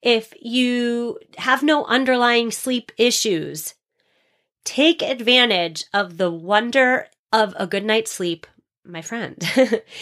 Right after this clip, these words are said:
Go to bed early and start Monday off on the right side of the bed. I had to. I had to do that pun, right? Start Monday off on the right side of the bed. All right, so those are my eight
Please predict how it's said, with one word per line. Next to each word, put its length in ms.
Go 180
to 100
bed 240
early 560
and 200
start 460
Monday 540
off 500
on 80
the 80
right 180
side 200
of 40
the 80
bed. 400
I 120
had 220
to. 260
I 80
had 200
to 80
do 160
that 180
pun, 240
right? 360
Start 360
Monday 420
off 360
on 140
the 80
right 220
side 240
of 60
the 60
bed. 260
All 120
right, 220
so 140
those 440
are 80
my 200
eight 320